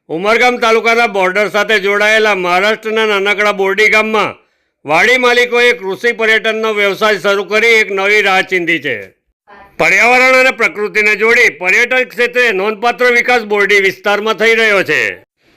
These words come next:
મુંબઈ, સુરત વગેરે વિસ્તારમાંથી મોટી સંખ્યામાં પર્યટકો બોરડી આવતા જોવા મળે છે. સ્થાનિક વિસ્તારના વાડી માલિકો વાડીમાં ઉત્પાદિત થતી ચીજવસ્તુઓનું વેચાણ કરી આર્થિક લાભ મેળવે છે.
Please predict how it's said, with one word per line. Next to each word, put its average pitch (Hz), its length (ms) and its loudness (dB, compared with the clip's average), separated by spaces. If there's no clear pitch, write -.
મુંબઈ, 196 400 2
સુરત 226 400 0
વગેરે 208 360 2
વિસ્તારમાંથી 247 580 0
મોટી 202 300 0
સંખ્યામાં 208 520 -2
પર્યટકો 226 480 0
બોરડી 220 360 4
આવતા 226 280 2
જોવા 226 260 2
મળે 220 300 2
છે. 120 300 -2
સ્થાનિક 214 440 0
વિસ્તારના 254 460 0
વાડી 196 300 2
માલિકો 214 600 0
વાડીમાં 240 400 0
ઉત્પાદિત 240 520 0
થતી 233 220 0
ચીજવસ્તુઓનું 208 760 0
વેચાણ 214 340 0
કરી 233 300 0
આર્થિક 208 380 0
લાભ 214 200 -2
મેળવે 196 380 -2
છે. 113 300 -6